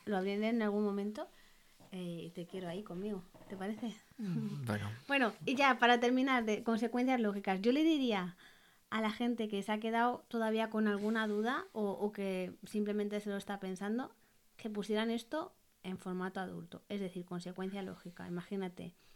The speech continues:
Speaker 1: si no me gusta la pizza sin gluten que me vas a cocinar, me tienes que hacer otra. Está <laughs> relacionado, respetuoso, razonable,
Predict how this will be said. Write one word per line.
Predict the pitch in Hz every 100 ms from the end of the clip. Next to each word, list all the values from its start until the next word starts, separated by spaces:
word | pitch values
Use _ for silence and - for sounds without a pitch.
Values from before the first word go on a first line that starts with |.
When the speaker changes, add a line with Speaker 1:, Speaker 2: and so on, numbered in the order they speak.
| - - -
Speaker 1:
si | - 220
no | 208 214
me | 254
gusta | 208 180 - 175 165 _ _ _ _ _ _ _ _ -
la | 190
pizza | 196 208 226
sin | 220 233 196
gluten | 180 180 180 175 - _
que | 196
me | 196
vas | 190 196
a | 202
cocinar, | 214 208 202 220 320 - -
me | 202
tienes | 180 185
que | 180 196
hacer | 190
otra. | 175 175 175 175 - _ _ _ _ _
Está | 180 -
<laughs> | 190 226 220 247 220 254 240
relacionado, | 240
respetuoso, | 226 220 208 208 208 220 226
razonable, | 214 208 202 202 214 254 302